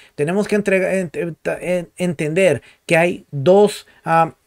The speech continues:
fuertes que son, que son, que predominan. Está el ash-, ashkenazí y está los judíos sefardín. ¿Por qué les digo esto? Porque lo que vamos a hablar ahor-, ahorita es importante, porque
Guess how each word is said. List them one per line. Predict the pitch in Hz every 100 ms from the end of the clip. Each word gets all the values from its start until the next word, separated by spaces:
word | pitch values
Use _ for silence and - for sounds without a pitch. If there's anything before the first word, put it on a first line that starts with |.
| 220 208 -
fuertes | - 170 190 208 - 135 127 -
que | 147
son, | 170 165 175 135
que | 143
son, | 165 165 151
que | 156
predominan. | - 151 156 170 165 120 110 - - -
Está | 135 160
el | 175
ash-, | 170 -
ashkenazí | 151 151 - 139 127 - 226 262 - _ -
y | 151
está | 135 - 160 165 147 _
los | 156 151
judíos | - 147 151 165 139
sefardín. | - - - 175 143 135 120 - _ - -
¿Por | 147
qué | 208
les | 233 226
digo | 247 233
esto? | 190 - 110
Porque | - 151 170
lo | 165
que | 143
vamos | 180 277 269
a | 254
hablar | 233 220
ahor-, | 208 165
ahorita | 165 180 151 135 139 _ _
es | 170 165
importante, | 202 180 156 165 135 117
porque | 107 143 135 151